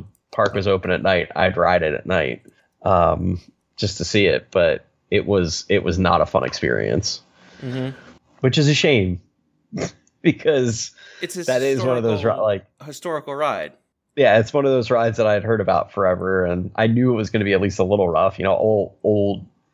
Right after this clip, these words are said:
Speaker 1: you know, Woodies are gonna be a little rough, but that was, it was much rougher than I thought it was gonna be.
Speaker 2: Mm-hmm.
Speaker 1: Am I missing anything from Kings Island?
Speaker 2: Uh, there's one big one you're missing.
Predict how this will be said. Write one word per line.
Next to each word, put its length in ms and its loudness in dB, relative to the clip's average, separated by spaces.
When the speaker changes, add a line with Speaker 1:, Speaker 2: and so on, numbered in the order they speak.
Speaker 1:
you 100 0
know, 60 2
Woodies 640 0
are 140 0
gonna 180 0
be 100 2
a 100 0
little 260 0
rough, 340 0
but 140 0
that 180 0
was, 420 -6
it 160 0
was 600 0
much 300 0
rougher 260 0
than 140 0
I 80 -2
thought 180 0
it 60 -6
was 120 -10
gonna 180 -10
be. 120 -2
Speaker 2:
Mm-hmm. 280 -14
Speaker 1:
Am 100 -4
I 80 2
missing 360 0
anything 360 0
from 140 -6
Kings 260 -2
Island? 420 0
Speaker 2:
Uh, 300 -2
there's 240 -4
one 220 -4
big 180 -2
one 160 -4
you're 120 -6
missing. 440 -4